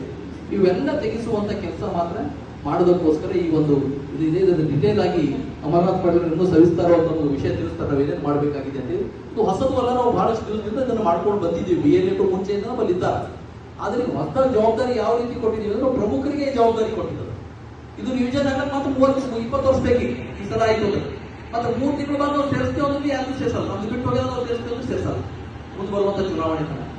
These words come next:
ಇದು ಮಾಡೋದ್ರಿಂದ ಏನ್ ಫಾಯ್ದಾ ಆಗ್ತದೆ ಅಂತಂದ್ರೆ, ಮೊದಲನೇದು, ಈಗ ಬರುವಂತ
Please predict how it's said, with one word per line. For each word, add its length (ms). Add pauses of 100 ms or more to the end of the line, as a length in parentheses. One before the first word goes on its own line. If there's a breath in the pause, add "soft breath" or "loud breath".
(340)
ಇದು 120
ಮಾಡೋದ್ರಿಂದ 640 (680)
ಏನ್ 340
ಫಾಯ್ದಾ 200
ಆಗ್ತದೆ 320
ಅಂತಂದ್ರೆ, 420
ಮೊದಲನೇದು, 800 (320)
ಈಗ 160
ಬರುವಂತ 340